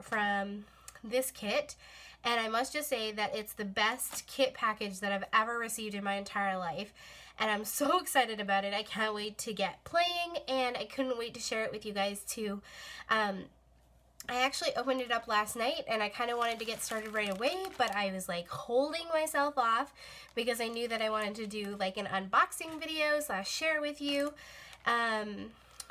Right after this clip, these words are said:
but honestly, I wanted to get started with it right away. So the way that the Wild Hair Kit Club works is you go onto their website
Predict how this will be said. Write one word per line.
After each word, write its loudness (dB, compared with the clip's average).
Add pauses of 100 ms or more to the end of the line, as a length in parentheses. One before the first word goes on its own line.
but 2
honestly, 2
I 6
wanted 2
to -6
get -4
started -2
with -2
it -2
right 0
away. -4
So 6 (640)
the 6
way 2
that -2
the 0
Wild 8
Hair 2
Kit -6
Club 2
works 0
is -2
you -4
go 0
onto 2
their 4
website -2